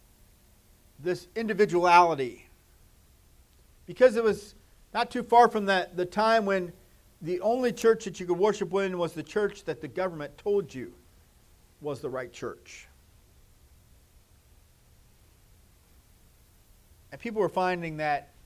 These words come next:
they didn't, you know, as the Bible was going out there and more of it's being printed,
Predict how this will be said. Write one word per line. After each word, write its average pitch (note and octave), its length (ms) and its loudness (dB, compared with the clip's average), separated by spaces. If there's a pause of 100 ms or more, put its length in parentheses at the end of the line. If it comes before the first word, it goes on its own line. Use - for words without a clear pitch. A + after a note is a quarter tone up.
(100)
they E3 80 -12
didn't, F3+ 320 -6 (1500)
you E3+ 80 -16
know, E3+ 180 0
as D#3+ 360 0
the C#3 60 -8
Bible E3+ 420 0
was C3+ 160 -8
going D3+ 340 -10
out D3+ 240 -8
there D3+ 220 -4
and C3+ 100 -8
more D3 240 -4
of D3 80 -6
it's C#3 120 -6
being D3 240 -12
printed, D3+ 480 -10